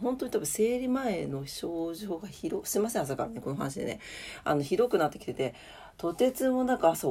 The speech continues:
起きれないんですよ。で、ちょっと、あの、めちゃくちゃ体が重くて。で、あの、今日も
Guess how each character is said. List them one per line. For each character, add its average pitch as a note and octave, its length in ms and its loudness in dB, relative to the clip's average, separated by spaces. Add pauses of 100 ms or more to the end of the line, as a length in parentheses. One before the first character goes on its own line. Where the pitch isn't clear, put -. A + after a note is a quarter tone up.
起 - 240 -2
き - 0 -
れ G#3+ 160 8
な F#3 160 4
い C3+ 80 0
ん C3+ 80 -4
で A#2+ 80 -4
す - 180 -6
よ。 C#3 120 -2 (320)
で、 E3 240 4
ち - 100 -2
ょ - 20 0
っ - 40 -4
と、 D3 420 8
あ D#3+ 100 2
の、 C#3 680 -2
め E3 140 -2
ち A3+ 100 -2
ゃ A3 40 2
く A3+ 60 -10
ち - 100 -4
ゃ A3 60 0
体 F#3+ 360 0
が E3 80 2
重 D#3 200 0
く - 160 -12
て。 - 200 -10 (200)
で、 F3+ 260 4 (760)
あ E3 240 6
の、 D#3 460 4
今 B3+ 120 12
日 F#3 80 8
も - 240 2